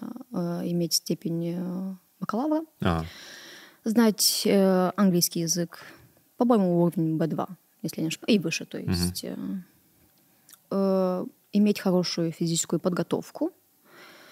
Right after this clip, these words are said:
Speaker 1: Но, как по мне, ты должен быть сильным человеком, потому что насколько эта профессия романти-, романтизирована, скажем
Speaker 2: Мгм.
Speaker 1: так, она не такая. Это очень трудно.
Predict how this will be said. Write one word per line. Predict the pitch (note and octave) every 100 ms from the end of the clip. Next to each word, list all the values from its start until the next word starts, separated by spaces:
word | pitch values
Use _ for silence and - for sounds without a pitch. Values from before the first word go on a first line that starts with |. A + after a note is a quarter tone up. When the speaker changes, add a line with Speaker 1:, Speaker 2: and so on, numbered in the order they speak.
| - - _ _ _ _ -
Speaker 1:
Но, | G3+ F#3+
как | G#3+ G#3
по | G#3+
мне, | G#3 A3 B3 C#4 C#4 - _
ты | -
должен | F#3 G#3 G3+ F#3+
быть | F3+ F3+
сильным | - - F3+ F3
человеком, | E3 F3 E3+ F3 - F3 _ _ _ _ _ -
потому | F3 F3+
что | - - E3+ F3 A#3 _ _ _ _ _ _ _
насколько | G3 G3+ G3 - A3 G3+ G3+
эта | F#3+ F#3
профессия | F3+ F3 G3 F#3 F3
романти-, | F3 F#3+ F#3 - F#3 F3+ -
романтизирована, | F3+ F3+ F3+ F3 - F3+ E3+ E3 D#3+ A3 A#3+ E3+ E3
скажем | D#3+ G#2 F2 F2+
Speaker 2:
Мгм. |
Speaker 1:
так, | - - - - _
она | - F3+ F#3+ F#3+ F#3 E3
не | E3
такая. | D#3+ - - F#3 F3+ G3 F#3+ _ _ _ _ _ _ _ _ _ _ _
Это | - G3 G3 F3
очень | F3 F3 E3+ E3+
трудно. | - - F3+ G3